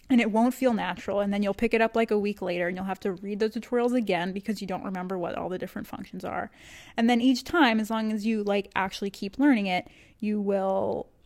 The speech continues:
you won't have to look things up anymore. And eventually, like, your skills really will build. Like, it will feel for a really long time that you're never gonna get it. And you're gonna have to look up what the filter function is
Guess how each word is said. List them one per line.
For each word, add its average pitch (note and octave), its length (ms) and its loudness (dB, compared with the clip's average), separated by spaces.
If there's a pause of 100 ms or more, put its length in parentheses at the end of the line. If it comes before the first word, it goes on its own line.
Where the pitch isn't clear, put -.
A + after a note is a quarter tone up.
(140)
you A3 180 4
won't A#3 240 8
have A#3+ 140 8
to A3+ 100 4
look G#3 240 2
things A3 200 2
up C#4 120 4
anymore. A#3+ 380 6
And G3+ 160 2
eventually, G3 880 2
like, G3+ 200 2
your G#3 120 4
skills B3+ 400 8
really G3+ 260 6
will F3+ 240 4
build. E3+ 340 0
Like, G#3 160 6
it A3+ 80 8
will A3 140 8
feel B3 300 6
for B3+ 180 6
a G3+ 60 6
really F#3+ 260 4
long F#3+ 180 2
time F#3 260 -2
that - 60 -6
you're F#3+ 120 0
never F#3 320 0
gonna G#3+ 180 4
get F3 220 6
it. F3 200 4
And G3+ 120 4
you're F#3 100 0
gonna F#3 140 2
have F#3 220 -2
to F#3+ 100 4
look F3+ 280 2
up G#3 200 6
what G3 140 2
the A#3 60 2
filter G3 420 2
function F#3 440 -2
is E3+ 220 -2